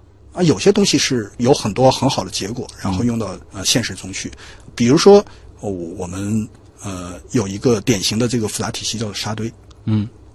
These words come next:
Speaker 1: 一大堆沙子堆到一起，它会怎么样？那么这个东西会，会造成很多影响。你比如说你，你这边有个谷仓，你的谷仓结实不结实？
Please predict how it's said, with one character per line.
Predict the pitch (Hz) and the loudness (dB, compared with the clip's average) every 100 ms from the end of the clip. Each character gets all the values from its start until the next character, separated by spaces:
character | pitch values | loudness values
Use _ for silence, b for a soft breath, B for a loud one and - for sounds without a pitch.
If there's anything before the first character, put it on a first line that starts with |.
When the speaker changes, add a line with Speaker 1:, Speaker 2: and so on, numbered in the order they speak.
| - | 0
Speaker 1:
一 | 135 | 6
大 | 165 | 8
堆 | 143 | 8
沙 | 147 143 143 | 6 6 6
子 | 139 | 4
堆 | 123 | 2
到 | 117 | 0
一 | 110 | -2
起， | 104 - - | -2 -4 -6
它 | - | -6
会 | 107 | -6
怎 | - 78 | -6 -12
么 | |
样？ | - - - - - - - | -12 -12 -14 -20 -20 -12 -2
那 | |
么 | 151 | 4
这 | 277 | 6
个 | |
东 | 175 160 | 8 6
西 | 156 | 6
会， | - 160 139 | 8 6 6
会 | - | 2
造 | 165 165 | 2 4
成 | 151 | 0
很 | - | -4
多 | 95 131 | 0 0
影 | 110 - | 0 -2
响。 | 98 - 123 | -6 -10 -2
你 | 127 | 0
比 | 147 117 | 2 0
如 | |
说 | 113 123 117 | 0 0 0
你， | 104 92 85 B B B - | -2 -8 -12 B B B -8
你 | 101 | -2
这 | 127 | 2
边 | 120 120 | 4 4
有 | 90 | 0
个 | |
谷 | 110 - | -8 -8
仓， | - - 104 | -8 -6 -6
你 | 87 | -8
的 | 104 | -10
谷 | 87 | -8
仓 | - | -6
结 | 98 98 | -6 -6
实 | 95 | -8
不 | - | -12
结 | 87 | -10
实？ | - - | -10 -10